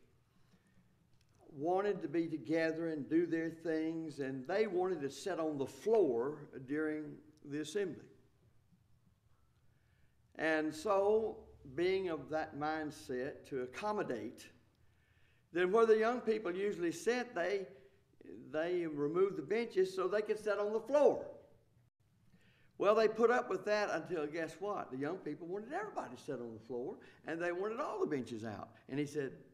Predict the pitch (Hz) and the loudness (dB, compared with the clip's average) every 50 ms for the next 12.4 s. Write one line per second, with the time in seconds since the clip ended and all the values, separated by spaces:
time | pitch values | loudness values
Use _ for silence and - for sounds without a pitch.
0 | _ - 139 147 143 135 139 131 123 123 117 110 107 110 110 - - - - - | _ -8 -4 -4 -2 -2 -2 -4 -4 -6 -6 -8 -8 -12 -14 -16 -18 -18 -20 -20
1 | - _ _ _ _ _ _ _ _ _ _ - - 170 170 240 262 277 277 - | -20 _ _ _ _ _ _ _ _ _ _ -8 -6 -2 2 2 2 2 2 4
2 | 220 220 196 - - 160 139 - - - 196 175 147 - 285 302 330 311 - - | 4 4 4 2 -2 -8 -8 -8 -2 2 2 2 2 2 -2 -2 -2 -2 0 2
3 | - 135 113 113 123 - - - - - - 151 170 196 208 180 156 139 127 139 | 2 2 4 2 -2 -10 -12 -18 -18 -14 -10 -8 -6 -6 -6 -6 -6 -6 -4 -6
4 | 127 127 131 131 123 120 123 113 107 - 120 113 104 107 110 107 - - 175 180 | -6 -4 -6 -8 -8 -8 -10 -10 -8 -6 -6 -6 -6 -8 -12 -12 -10 -8 -8 -6
5 | 151 113 113 113 - - - - - - - 139 143 147 139 135 135 - - 160 | -6 -6 -8 -10 -14 -20 -20 -20 -20 -10 -4 -2 0 0 0 -2 -2 -2 0 0
6 | 175 175 - - 135 131 - - 120 135 135 127 120 123 127 135 131 - 117 117 | 0 0 -2 -6 -8 -8 -8 -4 -2 -2 0 -2 -2 -6 -10 -12 -10 -10 -8 -4
7 | 131 131 131 123 - 120 120 117 - 139 131 - 117 113 - - 120 107 120 139 | -4 -4 -4 -4 -6 -6 -6 -4 -6 -6 -8 -10 -12 -12 -12 -12 -10 -6 -6 -4
8 | 139 123 117 123 135 - - - _ _ _ - 117 127 127 117 - - - - | -4 -4 -6 -8 -10 -14 -18 -20 _ _ _ -10 -8 -8 -8 -8 -8 -10 -4 0
9 | 247 247 254 254 226 185 156 139 127 120 117 117 131 151 151 156 123 143 147 143 | 2 2 2 0 0 -2 0 0 -2 -2 -4 -6 -8 -8 -8 -6 -2 -2 -2 0
10 | 160 214 240 220 180 147 143 147 160 170 160 180 185 185 - - 294 285 247 - | 2 2 4 4 4 2 0 -2 -4 -6 -4 -6 -6 -6 -6 -4 0 0 0 -2
11 | 220 - - - - - - _ _ _ _ _ _ - _ - 139 - 190 202 | -4 -12 -16 -18 -20 -20 -20 _ _ _ _ _ _ -20 _ -18 -12 -8 -6 -6
12 | - 143 135 127 - 117 - | -4 -4 -4 -4 -4 -6 -8